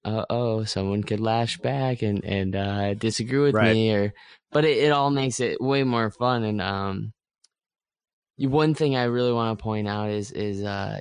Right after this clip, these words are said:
Speaker 1: you know, you talked about a little bit of, if you're just, your observation, you're, uh, you just observe things a little bit more, and you listen more. And, and, uh, one thing I've, I've really taken from, from you and, and actually try to, like,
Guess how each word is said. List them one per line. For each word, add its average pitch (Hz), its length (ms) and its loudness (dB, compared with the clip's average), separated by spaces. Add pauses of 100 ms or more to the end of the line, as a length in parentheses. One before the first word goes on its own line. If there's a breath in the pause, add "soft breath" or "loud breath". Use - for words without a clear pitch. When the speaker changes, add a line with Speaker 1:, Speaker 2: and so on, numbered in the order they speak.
Speaker 1:
you 117 120 0
know, 113 80 2
you 113 160 2
talked 110 280 -2
about 101 300 0
a 101 40 -2
little 101 220 0
bit 101 180 -2
of, 98 300 -6
if 98 300 -4
you're 92 300 -2 (160)
just, - 280 -4 (380)
your 107 160 0
observation, 110 800 2
you're, 95 340 -2
uh, 98 160 -2 (320)
you 101 220 -2
just 120 220 -2
observe 113 500 0
things 98 380 -2
a 95 40 0
little 98 180 0
bit 92 140 0
more, 95 260 0
and 95 140 0
you 104 160 2
listen 104 480 2
more. 92 380 0
And, 95 160 0 (580)
and, 98 240 -2
uh, - 280 -4
one 127 200 2
thing 151 180 2
I've, 113 200 0 (100)
I've 107 220 -4
really 117 580 2
taken 101 460 -2
from, 98 460 -6 (760)
from 110 180 2
you 165 380 4
and, 104 200 0
and 104 200 -2
actually 104 400 -2
try 101 200 -2
to, 101 120 -2
like, 95 360 -6